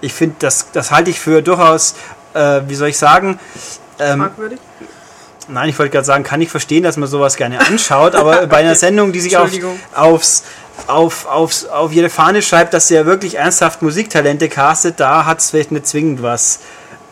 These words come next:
Speaker 1: Da ne-, nehme ich das jetzt nicht als, als Vorteil wahr. Also das Bo ist für mich eine fragwürdige Entscheidung und mal gucken, wie es ausgeht. Aber übrigens gibt's jetzt die letzten zwei Juroren von The Voice, haben sie noch bekannt gegeben.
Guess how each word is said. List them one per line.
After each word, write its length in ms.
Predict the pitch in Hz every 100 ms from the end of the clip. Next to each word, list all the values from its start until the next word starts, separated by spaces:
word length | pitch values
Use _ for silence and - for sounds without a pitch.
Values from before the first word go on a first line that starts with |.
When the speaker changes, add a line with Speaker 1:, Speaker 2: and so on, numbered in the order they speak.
| -
Speaker 1:
Da 180 | - 135
ne-, 140 | 151 156
nehme 320 | 151 147 156
ich 60 | 160
das 160 | 156
jetzt 160 | 147 139
nicht 160 | 156 147
als, 380 | 139 131 -
als 180 | 120 135
Vorteil 580 | - 147 139 117 110 107 - - - -
wahr. 340 | 127 120 110 92
Also 220 | 156 147
das 240 | 156 147
Bo 340 | - 156 170 180
ist 180 | 160
für 180 | - 156
mich 300 | 156 151 -
eine 160 | - 151
fragwürdige 580 | - 143 151 156 147 139
Entscheidung 500 | 135 139 156 165 143
und 60 |
mal 100 | 139
gucken, 280 | 135 151 147
wie 40 | 131
es 120 | -
ausgeht. 380 | 165 - 139 160 - - - - - -
Aber 360 | 139 170 202 165
übrigens 320 | 165 180 170
gibt's 220 | 180 -
jetzt 200 | 156 -
die 80 | 147
letzten 300 | 147 - 165
zwei 180 | - 143
Juroren 380 | 143 139 151 143
von 1080 | - 131 127 127 123 123 117 117 120 127 131
The 60 |
Voice, 300 | 123 160 190 131
haben 100 | 113
sie 60 |
noch 120 | 117 -
bekannt 300 | 127 117 117
gegeben. 380 | 117 113 104